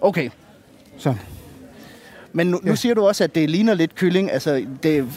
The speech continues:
Speaker 1: det, jeg kan jo ikke lade være med at tænke på en dinosaur, og jeg ved også, der er en forbindelse mellem kyllinger og dinosaurer. Altså, har, har det noget med hinanden at gøre?
Speaker 2: Altså, krokodillerne er jo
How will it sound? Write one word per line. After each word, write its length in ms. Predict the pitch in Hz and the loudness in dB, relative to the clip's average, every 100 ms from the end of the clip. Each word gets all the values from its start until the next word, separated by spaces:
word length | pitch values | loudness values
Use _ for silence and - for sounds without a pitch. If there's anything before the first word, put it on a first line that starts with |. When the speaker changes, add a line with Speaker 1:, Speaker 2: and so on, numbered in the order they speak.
| - | -8
Speaker 1:
det, 280 | 160 - - | -8 -8 -12
jeg 280 | 160 147 170 | -12 -8 -4
kan 20 | |
jo 60 | 190 | -2
ikke 80 | 220 | 0
lade 80 | 208 | 0
være 100 | 202 | 0
med 40 | |
at 60 | 190 | -2
tænke 200 | 214 - | -4 -4
på 60 | |
en 80 | 160 | -2
dinosaur, 560 | 147 143 - 196 151 110 | -2 -4 0 0 2 0
og 60 | |
jeg 80 | 143 | 0
ved 80 | 170 | 0
også, 120 | 170 | 0
der 60 | 180 | 0
er 40 | |
en 80 | 170 | 0
forbindelse 400 | 180 185 185 156 | 0 0 0 0
mellem 180 | 156 160 | 0 0
kyllinger 320 | - 180 185 | 0 0 2
og 100 | 131 | 0
dinosaurer. 520 | 131 127 196 175 127 | -2 -2 2 2 2
Altså, 200 | 107 - | 0 -2
har, 120 | 143 - | -4 -4
har 160 | 139 151 | -4 0
det 120 | 220 | 2
noget 120 | 220 | 4
med 80 | 185 | 4
hinanden 240 | 170 190 | 2 2
at 60 | 170 | 2
gøre? 140 | 170 180 - 175 | 0 -2 -10 -6
Speaker 2:
Altså, 120 | 165 | -4
krokodillerne 720 | - 190 180 240 285 262 220 156 151 - - - | 2 2 4 4 4 4 2 -2 -12 -20 -20 -4
er 140 | 180 | 0
jo 220 | 180 170 | 2 0